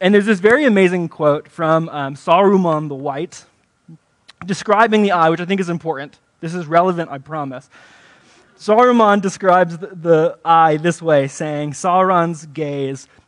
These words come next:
pierces cloud, shadow, earth, and flesh. It is a great eye, lidless, wreathed in flame." And the eye is considered both terrible to behold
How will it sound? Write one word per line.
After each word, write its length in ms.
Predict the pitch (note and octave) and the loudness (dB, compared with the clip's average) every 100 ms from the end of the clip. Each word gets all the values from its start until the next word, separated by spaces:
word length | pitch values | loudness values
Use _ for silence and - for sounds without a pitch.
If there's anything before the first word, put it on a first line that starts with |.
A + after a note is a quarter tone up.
| _ | _
pierces 580 | - F#3 E3 - D3+ C3 | -12 -6 -6 -6 -8 -10
cloud, 640 | - D3 C3+ C3+ C3 C3 B2+ _ _ | -14 -10 -8 -6 -8 -10 -14 _ _
shadow, 640 | - D3+ C3 C3 B2+ B2 _ _ _ | -10 -6 -6 -8 -10 -12 _ _ _
earth, 280 | C3+ B2+ - G#2+ | -14 -14 -16 -20
and 200 | A#2 A#2 | -20 -20
flesh. 560 | A#2+ A2 G#2+ - - _ _ | -20 -20 -20 -20 -20 _ _
It 100 | F#3+ | 0
is 120 | A3 | 2
a 60 | G3 | 2
great 380 | D#3+ G3 F#3 - | 2 2 2 0
eye, 480 | E3+ D#3 D3 D3 C#3+ _ _ | 0 0 0 -2 -6 _ _
lidless, 720 | D#3+ G3+ G#3+ D#3+ E3 D#3 - - | -6 2 2 2 -4 -6 -8 -18
wreathed 640 | D#3+ F#3 F#3+ F#3+ D#3 D3+ - | -14 -8 -4 -4 -4 -10 -12
in 260 | D#3+ D3 C#3+ | -10 -10 -12
flame." 580 | - C#3 C3 B2+ D#3 D#3 _ _ _ _ _ _ _ _ _ _ | -12 -14 -14 -18 -20 _ _ _ _ _ _ _ _ _ _ _
And 120 | A3+ | 2
the 100 | B3+ | 6
eye 280 | D4 F4 A#3 | 6 4 2
is 240 | A#3+ A3+ - | 0 -2 0
considered 560 | A3 - F3 F#3+ A#3 - _ _ _ _ - | 0 0 2 2 0 -6 _ _ _ _ -8
both 380 | D3 G#3+ G#3 - | 0 0 0 -10
terrible 720 | - A#3 C4+ A#3 A#3+ A#3+ A3 | -2 2 2 0 -2 -2 -4
to 320 | - G3+ G#3 | -6 -10 -8
behold 720 | D#3+ F3 - A3+ C#3+ D#3 F#3+ | -6 -8 -8 -12 -10 -12 -20